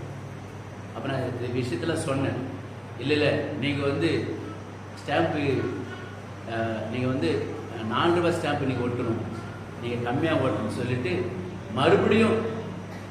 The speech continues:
அவர் என்ன, என்ன பண்றாரு, அந்த புக்கெல்லாம் போஸ்ட் பண்ண புக்கெல்லாம் ரிட்டர்ன் கொடுத்து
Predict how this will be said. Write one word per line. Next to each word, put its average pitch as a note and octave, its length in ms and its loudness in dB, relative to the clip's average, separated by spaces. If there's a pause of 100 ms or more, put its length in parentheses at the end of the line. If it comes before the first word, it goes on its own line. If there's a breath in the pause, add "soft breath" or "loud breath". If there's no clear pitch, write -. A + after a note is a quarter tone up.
அவர் C3 160 2
என்ன, B2+ 200 4
என்ன C#3 120 2
பண்றாரு, A#2+ 520 0
அந்த A2+ 220 -2
புக்கெல்லாம் E3 460 4 (380)
போஸ்ட் F3 280 -2
பண்ண D3 160 0
புக்கெல்லாம் C#3 320 0
ரிட்டர்ன் C#3 360 0
கொடுத்து B2 380 0